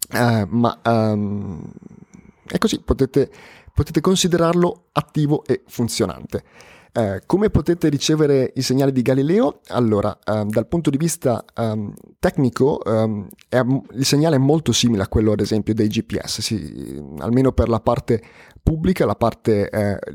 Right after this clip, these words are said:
quelli che sono chiamati open services, ricevibili da chiunque senza alcun abbonamento, senza alcun,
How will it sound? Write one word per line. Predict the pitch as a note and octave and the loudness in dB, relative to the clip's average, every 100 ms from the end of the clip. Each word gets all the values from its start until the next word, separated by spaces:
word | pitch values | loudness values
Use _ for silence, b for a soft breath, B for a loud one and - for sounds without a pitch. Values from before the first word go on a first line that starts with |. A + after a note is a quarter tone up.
| - D#2 | -14 -16
quelli | - G#2+ | -4 -4
che | - A2+ | -2 -4
sono | G#2+ | -2
chiamati | G2+ A2 - | 0 0 0
open | B2+ - G#2+ | 0 0 2
services, | - C#3 G#2 - D3 B2+ | 2 2 2 -2 0 0
ricevibili | A2+ - A2+ A#2 A2 | 2 2 2 2 0
da | G#2+ | -2
chiunque | G#2+ - A#2+ - | -4 0 2 2
senza | G#2 A2+ G#2 | 0 0 0
alcun | G2 - | -2 0
abbonamento, | G#2+ G2 E2+ B2 B2 | 0 0 0 0 0
senza | G2+ G#2 G#2 | -4 -2 -4
alcun, | - G#2+ | -2 -4